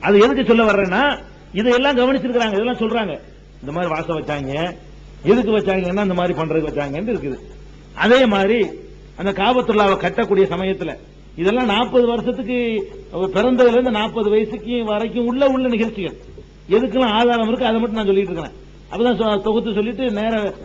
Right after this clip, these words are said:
நாற்பது வயசுக்கு நம்ம போயிடலாம். அதெல்லாம் நிறைய செய்திகள் இருக்கு. அப்ப இந்த காபத்துல்லாவை கட்டும் பொழுது காபாவுல ஹஜருல் அஸ்வதுன்னு ஒரு கல் இருக்கு, உங்களுக்கு தெரியும், எல்லாரும் பார்த்திருப்பீங்க. காபத்துல்லாவோட ஒரு மூலையில ஒரு கல் ஒண்ணு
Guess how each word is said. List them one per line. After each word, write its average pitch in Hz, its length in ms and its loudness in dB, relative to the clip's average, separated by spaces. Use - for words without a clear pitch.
நாற்பது 214 280 0
வயசுக்கு 208 260 2
நம்ம 196 140 -4
போயிடலாம். 190 400 2
அதெல்லாம் 214 300 -2
நிறைய 220 220 2
செய்திகள் 190 420 2
இருக்கு. 127 200 -8
அப்ப 208 180 2
இந்த 226 160 6
காபத்துல்லாவை 220 580 2
கட்டும் 196 280 -2
பொழுது 202 260 2
காபாவுல 240 540 2
ஹஜருல் 247 420 0
அஸ்வதுன்னு 214 400 -2
ஒரு 196 60 -4
கல் 196 180 0
இருக்கு, 180 200 0
உங்களுக்கு 190 260 0
தெரியும், 185 260 -2
எல்லாரும் 196 280 -2
பார்த்திருப்பீங்க. 165 440 -4
காபத்துல்லாவோட 165 540 0
ஒரு 160 140 -2
மூலையில 165 340 -2
ஒரு 175 140 -2
கல் 226 320 2
ஒண்ணு 196 260 0